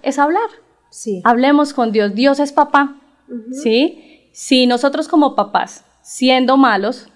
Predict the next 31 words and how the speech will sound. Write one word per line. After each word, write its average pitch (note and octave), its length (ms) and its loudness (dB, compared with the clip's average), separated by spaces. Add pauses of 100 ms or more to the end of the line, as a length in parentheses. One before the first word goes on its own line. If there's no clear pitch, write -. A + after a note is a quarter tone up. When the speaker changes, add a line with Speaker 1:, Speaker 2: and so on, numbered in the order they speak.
(120)
Speaker 1:
cometiendo A3+ 500 -2
errores, G#3+ 420 0 (200)
queremos C4 320 2
lo D4+ 120 4
mejor A#3+ 280 0
para C4 180 2
nuestros A3+ 340 -6
hijos, A#3+ 240 -2
cuánto C4 340 0
más B3+ 260 2
Dios, B3+ 280 0
que B3+ 100 0
Él A#3+ 80 4
es A#3+ 100 0
bueno C#4 260 4
en C#4+ 140 2
todo, A#3 320 2 (320)
va A#3 80 4
Speaker 2:
Sí. A#3 40 -8
Speaker 1:
a - 20 -8
querer B3 260 2
con A#3+ 160 -2
nosotros, G#3 480 -6 (120)
Speaker 2:
Sí, A#3 200 -8
Speaker 1:
¿sí? A#3 180 2
Speaker 2:
sí. F#3+ 280 -10 (100)
Speaker 1:
Entonces, C4 380 0
empezar D4 460 2
con C4+ 160 -2
el B3 100 0
ejemplo. G3+ 480 -4